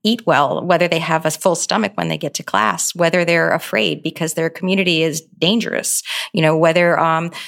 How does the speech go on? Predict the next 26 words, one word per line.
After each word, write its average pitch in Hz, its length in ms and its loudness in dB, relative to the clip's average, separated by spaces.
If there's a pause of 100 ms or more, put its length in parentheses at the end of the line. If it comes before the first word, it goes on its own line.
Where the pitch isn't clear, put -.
(140)
their 180 120 4
parents 196 440 -2
have 180 340 0
accessible, 180 640 0
uh, 165 180 0
quality 185 500 0
and 175 80 0
affordable 180 480 -2
childcare. 233 760 -2 (300)
Um, 175 360 2
those 208 300 0
kinds 196 420 -2
of 170 160 -2
things 202 460 -2
are 160 200 4
the 160 240 -4
other 196 240 2
things 165 360 -4
that 165 100 2
are 156 80 0
beyond 170 380 0
the 160 40 0
walls 151 320 2
of 131 60 -10
the 160 80 -6
school. 151 500 -6